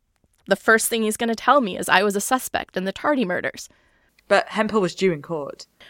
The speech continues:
Speaker 1: We all sort of filed back into the courtroom, and I sat down, and I just, at that point, I was thinking that this is a very big deal, that this is, this could be very meaningful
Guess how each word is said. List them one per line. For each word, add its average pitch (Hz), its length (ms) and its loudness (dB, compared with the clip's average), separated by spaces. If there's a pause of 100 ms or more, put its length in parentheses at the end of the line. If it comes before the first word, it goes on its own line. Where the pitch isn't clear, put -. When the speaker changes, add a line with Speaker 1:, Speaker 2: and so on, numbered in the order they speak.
Speaker 1:
We 214 140 4
all 208 160 8
sort 208 200 0
of 196 60 -2
filed 196 320 4
back 190 220 -2
into 185 160 -4
the - 80 -6
courtroom, 196 540 0
and 175 120 0
I 180 60 -2
sat 190 300 -2
down, 196 280 4
and 175 120 -6
I - 80 -4
just, - 340 -8 (720)
at 208 140 0
that 254 180 6
point, 202 260 0
I 175 100 2
was 180 180 -4
thinking 180 560 -8 (580)
that 202 160 -4
this 220 160 -2
is 190 100 -10
a 175 60 0
very 170 180 0
big 175 200 -8
deal, - 460 -8
that 196 180 -4
this - 260 -2
is, 175 400 -6
this 202 220 -4
could 180 200 -6 (300)
be 190 160 -6
very 180 200 2
meaningful 190 840 0